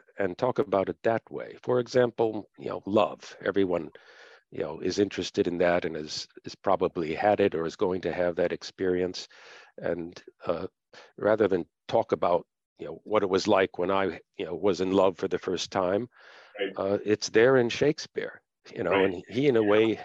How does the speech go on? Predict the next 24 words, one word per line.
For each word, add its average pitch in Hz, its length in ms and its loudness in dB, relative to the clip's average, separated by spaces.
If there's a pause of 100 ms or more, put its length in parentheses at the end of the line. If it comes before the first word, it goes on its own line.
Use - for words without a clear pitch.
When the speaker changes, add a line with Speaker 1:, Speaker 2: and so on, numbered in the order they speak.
Speaker 1:
invented 113 680 0
it. - 220 -8 (100)
<laughs> 208 100 6 (580)
Speaker 2:
Yeah. - 200 0
Speaker 1:
Um, 104 300 0
find 156 360 2
it 151 160 0
there. 113 380 6
But 123 120 2 (200)
another 165 300 4
thing 135 180 4
that 107 140 4
you 110 100 -8
mentioned 120 440 -4
that 82 220 -6
comes 113 260 -6
to 101 100 -8
mind 113 420 0
is 95 360 -6
one 127 220 0
can 120 300 -4
put - 280 -2 (120)
oneself 98 960 -2 (800)
into 123 640 -2